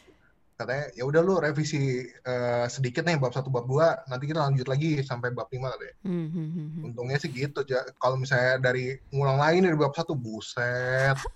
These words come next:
Speaker 2: P R
Speaker 1: Mungkin
Speaker 2: banget sih.
Speaker 1: gua, gua, gua bayar satu semester lagi tuh, Cak, kayaknya.
Speaker 2: <laughs> Kalau gua sih, to be honest, hukum juga bukan pilihan pertama gua sih. Cuman
Speaker 1: Hah?
Speaker 2: karena, eh, nyokap gua dan tante gua dihukum, terus jadi kayak,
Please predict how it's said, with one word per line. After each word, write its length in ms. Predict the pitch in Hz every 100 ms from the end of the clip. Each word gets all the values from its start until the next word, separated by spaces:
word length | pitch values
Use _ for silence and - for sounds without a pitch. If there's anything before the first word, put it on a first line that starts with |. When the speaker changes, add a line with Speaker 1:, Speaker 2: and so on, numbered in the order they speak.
| -
Speaker 2:
P 80 | -
R 200 | - -
Speaker 1:
Mungkin 200 | 151 165 208
Speaker 2:
banget 100 | -
sih. 140 | -
Speaker 1:
gua, 160 | 175 190 -
gua, 200 | 185 170 - - _ - - -
gua 80 | 175
bayar 240 | 180 160
satu 100 | 151
semester 300 | - 147 147
lagi 160 | 147 190
tuh, 80 | 196
Cak, 140 | 202
kayaknya. 320 | 180 160 160 156
Speaker 2:
<laughs> 960 | - - 302 - 494 - - - 311 _ - _ 554 659 _ - - - - - - - -
Kalau 280 | - 208 208
gua 260 | 175 180 208
sih, 160 | 330
to 160 | - 196
be 80 | 175
honest, 320 | 160 262 -
hukum 320 | 202 - 285
juga 240 | 240 160 156
bukan 560 | 151 - 156 156 156
pilihan 400 | 156 151 165 156
pertama 400 | 147 - 151 151
gua 240 | 151 240 196
sih. 400 | - 160 208 - _ - _ _ _ _ _ -
Cuman 320 | - 190 214 269
Speaker 1:
Hah? 80 |
Speaker 2:
karena, 400 | 262 190 185 190 185 - _ _ _ _
eh, 460 | 185 180 180 180 180
nyokap 420 | 175 175 175 - -
gua 160 | 175
dan 220 | 170 170 170
tante 240 | 165 170
gua 240 | 160 160 160
dihukum, 720 | 160 160 - - 214 269 269
terus 240 | 247 -
jadi 220 | 180 165
kayak, 420 | - 165 156 151